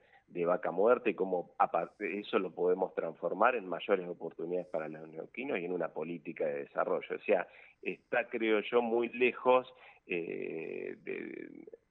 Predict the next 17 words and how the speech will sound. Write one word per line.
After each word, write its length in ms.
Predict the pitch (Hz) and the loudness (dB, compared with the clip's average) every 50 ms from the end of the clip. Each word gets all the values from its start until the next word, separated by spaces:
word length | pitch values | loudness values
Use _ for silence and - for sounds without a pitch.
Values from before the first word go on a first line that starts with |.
| _ _ _ - _ - | _ _ _ -20 _ -6
de 140 | - 92 92 | -2 0 0
los 160 | 92 - - | 0 -2 -4
clivajes 520 | - - 95 98 101 113 113 - - 107 - | -6 -4 0 4 6 6 6 6 2 -2 -2
sobre 260 | - 95 90 90 90 | -2 -4 -4 -4 -2
los 160 | 90 90 - - - | -2 -2 -4 -4 -8
que 120 | - 101 - - | -10 -10 -8 -6
se 80 | - | -6
asienta 540 | - - - - 98 98 95 95 90 - 98 | -6 -6 -6 -4 0 0 0 0 0 -2 0
la 140 | 90 87 80 | 0 0 -2
discusión 500 | 80 80 78 - - 90 - - 104 98 | -4 -6 -8 -10 -12 -12 -8 -4 -4 -2
muchas 320 | 92 90 87 - - - - | -2 -4 -6 -8 -10 -12 -12
veces 300 | - - - 90 85 - - | -12 -12 -12 -12 -14 -12 -8
ideológicas 680 | 85 82 82 85 87 95 - - - - - 85 78 82 | -4 -2 0 2 2 2 2 0 -4 -8 -6 -6 -6 -6
en 120 | 87 82 | -6 -8
el 80 | 80 - | -8 -8
plano 320 | - 85 82 82 80 78 | -6 -4 -4 -4 -4 -6
nacional. 420 | 80 78 80 - - 82 - - | -8 -8 -10 -10 -12 -12 -12 -12